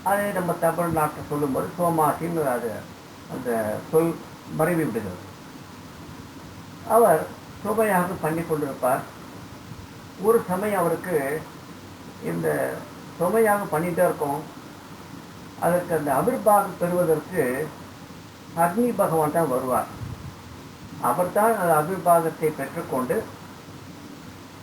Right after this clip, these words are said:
கைலாயத்தில் இருக்கக்கூடிய சிவனிடம் சேர்ப்பிப்பார். சரி, ஏன் நாம் சிவனையே வரவேற்கக்கூடாது,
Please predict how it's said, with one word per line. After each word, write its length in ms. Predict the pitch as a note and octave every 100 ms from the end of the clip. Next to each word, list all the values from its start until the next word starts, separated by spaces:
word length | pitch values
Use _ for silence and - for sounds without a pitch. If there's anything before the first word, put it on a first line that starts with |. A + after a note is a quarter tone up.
| -
கைலாயத்தில் 640 | F3 F#3+ G3 F#3+ - E3+
இருக்கக்கூடிய 480 | E3+ E3+ D#3+ D#3+ D3 C3+
சிவனிடம் 440 | D#3 D#3+ D3 D#3+
சேர்ப்பிப்பார். 560 | D3 - C#3 - G2+ F#2 - - - - - - - - - - - - - - - - - - - - - - - -
சரி, 280 | E3+ C#3+ C3+ - - - - C#3+
ஏன் 320 | F#3+ A#3+ A3+
நாம் 380 | F#3+ F3 E3+ E3+ - - - - - - - - - - - - -
சிவனையே 460 | E3+ G3 G#3+ G#3+ A3
வரவேற்கக்கூடாது, 920 | E3 D#3+ D#3 D#3 D#3 D3+ C#3+ B2+